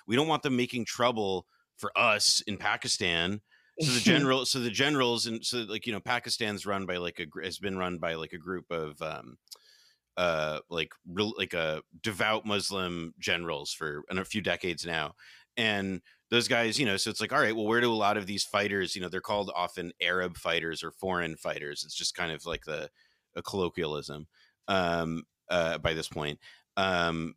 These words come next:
Speaker 1: and, you know, like, they send them, like, well, like, you know, like, they, they kind of go where there is a conflict, where they can fight,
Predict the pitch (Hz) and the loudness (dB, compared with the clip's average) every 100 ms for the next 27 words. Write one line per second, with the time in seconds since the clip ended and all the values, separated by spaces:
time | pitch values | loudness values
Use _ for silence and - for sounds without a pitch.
0 | - 104 98 123 107 95 95 104 95 92 | -2 0 0 0 0 2 0 0 0 2
1 | 110 101 98 95 87 87 101 135 107 - | 0 0 0 -2 0 2 4 4 2 -4
2 | 117 110 95 110 104 107 135 117 90 117 | -4 -2 -2 -2 0 0 0 0 2 2
3 | 120 107 101 98 - 104 104 98 98 110 | 4 4 4 2 2 2 4 2 0 -2
4 | - 120 110 67 65 95 92 87 90 - | 2 0 0 -6 -12 -4 -4 -2 -6 0
5 | 107 98 | 2 4